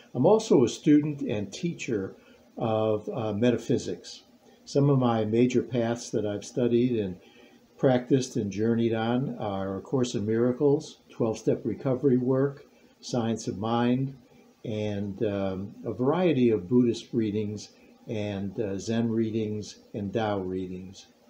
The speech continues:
uh, just to mention a few. Self-help books, yeah, I've kind of done my share as well, as many of you have, I'm sure. Well, today I'm gonna take, uh, an opportunity to offer you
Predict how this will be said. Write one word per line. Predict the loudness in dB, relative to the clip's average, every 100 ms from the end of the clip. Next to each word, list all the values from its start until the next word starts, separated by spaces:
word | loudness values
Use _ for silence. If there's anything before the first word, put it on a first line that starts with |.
| _ _ _ _
uh, | -6 -4
just | 2 2
to | 2
mention | 2 2 0 -6
a | -6
few. | -4 -2 -2 -6 -14 _ _ -20 _
Self-help | -2 2 2 2 0 2
books, | 4 4 2 -10
yeah, | -6 -4 -4 -8
I've | -8 -8 -10 _ _ _ _ _ _ _ -6
kind | -2
of | -2 0
done | 0 0
my | 0 -2
share | -2 0 2 0
as | -2
well, | -4 -4 -4 -6
as | -2
many | 0 4 4
of | 4
you | 4 2
have, | 2 -2
I'm | -4 -6
sure. | -6 -4 -2 -4 -10 _ _ _ -20 -20 -20 -6
Well, | -2 0
today | 2 2 4
I'm | 2 2
gonna | 2 2
take, | 0 -2 -2 -2 -6 -8
uh, | -6 -4
an | -4
opportunity | -4 -4 -6 -6 0 0 2 -2
to | -4 -4
offer | -4 -4 -4
you | -2 -2 -4